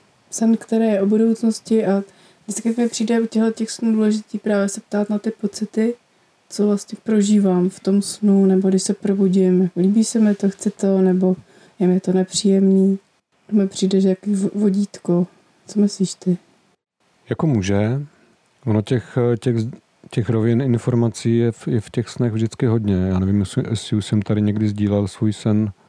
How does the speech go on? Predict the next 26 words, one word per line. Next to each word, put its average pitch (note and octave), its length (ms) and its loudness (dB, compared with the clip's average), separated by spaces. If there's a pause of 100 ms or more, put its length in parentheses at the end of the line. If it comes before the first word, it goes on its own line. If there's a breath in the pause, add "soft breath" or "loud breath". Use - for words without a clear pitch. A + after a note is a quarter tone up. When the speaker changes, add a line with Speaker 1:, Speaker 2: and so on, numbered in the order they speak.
Speaker 2:
o A2+ 80 -2
tom, G#2+ 400 0
jak, G#2 220 0 (240)
ehm, G#2 720 0 (380)
jak G2 140 -2
by G2+ 120 -4
dopadl G#2 340 -2
můj G#2 200 2
výlet G#2 500 -2 (540 soft breath)
někam G#2 320 -2
za G2 100 -2
kamarádem, G2+ 840 -2 (560)
eh, F#2 480 0 (160)
v - 40 -4
dopravní G2 440 0
nehodě G#2 600 0
a, F#2+ 320 -2 (600 loud breath)
a G2+ 100 -2
bez F#2+ 180 -2
nohou, G2+ 720 0 (640 soft breath)
jak - 280 -4
mě G2 320 2 (360)
nějací G2 520 -2 (100)
průvodci G2+ 560 -4
snoví G#2+ 360 -2
odvedli G2+ 640 0